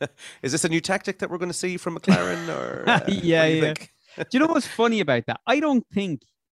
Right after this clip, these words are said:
Speaker 2: uh, I, I, I didn't dive into it too much, but I don't think he had enough time to make it round to start a flying lap.
Speaker 1: Hmm.
Speaker 2: So he spun off. N-, uh, now, whether he knew that or not, but he spun off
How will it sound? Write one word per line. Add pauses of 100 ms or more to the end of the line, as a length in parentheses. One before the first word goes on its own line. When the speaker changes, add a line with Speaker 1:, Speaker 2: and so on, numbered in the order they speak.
(320)
Speaker 2:
uh, (600)
I,
I, (120)
I
didn't (180)
dive
into
it
too
much,
but
I
don't
think
he
had
enough
time
to
make
it
round
to
start
a
flying
lap. (1000)
Speaker 1:
Hmm. (180)
Speaker 2:
So (280)
he
spun
off.
N-, (240)
uh, (240)
now,
whether
he
knew
that
or
not,
but
he
spun
off